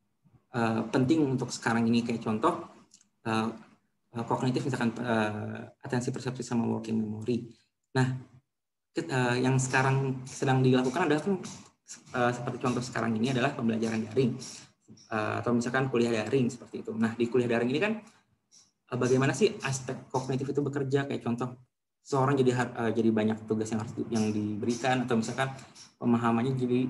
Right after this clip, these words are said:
ketika dia nggak bertemu dengan orang lain gitu, tidak, tidak terjadi interaksi secara langsung,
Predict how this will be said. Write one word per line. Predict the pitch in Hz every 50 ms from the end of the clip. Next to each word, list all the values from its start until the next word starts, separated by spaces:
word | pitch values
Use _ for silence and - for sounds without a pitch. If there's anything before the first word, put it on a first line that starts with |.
| - - - - -
ketika | 131 120 127 123 135
dia | 131 131 127
nggak | 123 117 117
bertemu | 117 117 - 123 123 123 120 117
dengan | 117 117 120 117
orang | 120 120 120 120
lain | 123 135 156 156 151 151 131 113
gitu, | - 110 - -
tidak, | 113 113 - - - _ _ -
tidak | 117 113 123 -
terjadi | 117 117 113 117 117
interaksi | 117 117 117 117 - - 117
secara | - - 120 113 113 113 113 110
langsung, | 110 110 - 165 185 -